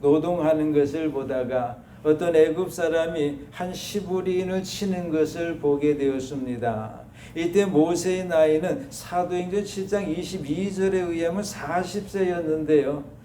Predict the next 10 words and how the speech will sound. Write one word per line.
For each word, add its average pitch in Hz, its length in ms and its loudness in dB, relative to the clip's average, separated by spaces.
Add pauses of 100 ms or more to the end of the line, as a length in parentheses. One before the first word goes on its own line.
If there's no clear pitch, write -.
(200)
그가 180 260 0
장성했다라고 185 1160 0
하는 147 300 2
말은 139 580 -2 (160)
나이만 170 680 4
어른이 160 680 4
되었다라고 180 680 0
하는 185 220 -2
뜻이 165 260 -6
아니라 156 520 2